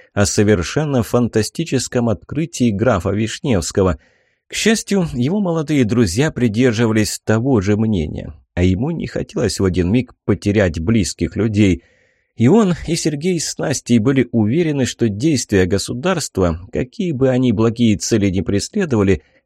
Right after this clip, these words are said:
лишь погубят новый мир. Откуда такая уверенность, объяснить не могли. Лучший выход из создавшейся ситуации — при необходимости открывать проход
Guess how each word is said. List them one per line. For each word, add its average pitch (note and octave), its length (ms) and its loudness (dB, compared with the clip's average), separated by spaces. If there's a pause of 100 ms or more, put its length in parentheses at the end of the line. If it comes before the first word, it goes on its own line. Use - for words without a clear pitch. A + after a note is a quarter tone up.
лишь C3 360 2
погубят D#3 680 -2
новый A2+ 380 2
мир. D3 280 -2 (720)
Откуда A3+ 460 2
такая E3+ 440 0
уверенность, E3 800 0
объяснить B2 800 0
не A#2 180 4
могли. A#2 520 -2 (380)
Лучший A2 440 2
выход G2 340 0
из G2+ 180 -2
создавшейся F2 800 0
ситуации — G2 840 -2 (320)
при C3 160 4
необходимости D3 880 0
открывать A#2+ 640 -2
проход - 540 0